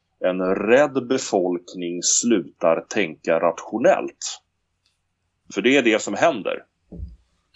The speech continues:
Och, och då kan du få en rädd befolkning att gå med på vad som helst. Eller att gå i, i den önskvärda riktningen då med, med riktade budskap och,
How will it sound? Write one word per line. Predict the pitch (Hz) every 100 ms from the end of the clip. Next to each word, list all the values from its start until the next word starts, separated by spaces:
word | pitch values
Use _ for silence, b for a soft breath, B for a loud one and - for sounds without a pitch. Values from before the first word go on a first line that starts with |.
| B 98 -
Och, | 107 101 117
och | 110
då | 101
kan | 123 175
du | 165
få | - 151 160 127
en | 110 107 98
rädd | 101 92 92
befolkning | 98 - 90 85 _ 92 87
att | 90 _
gå | 101
med | 101 165 214
på | - 104
vad | - -
som | - -
helst. | 55 - -
Eller | 98 92
att | 95
gå | 98 131 185 147
i, | 98 95 - _ _ _
i | 113 101
den | 101
önskvärda | 104 95 87 - 87 90 85 87
riktningen | 85 85 - 85 82 82
då | 80
med, | 80 85 80 85
med | 85 80 76 _ b b b
riktade | 104 - - - 87
budskap | 92 82 - 87 80 92
och, | 82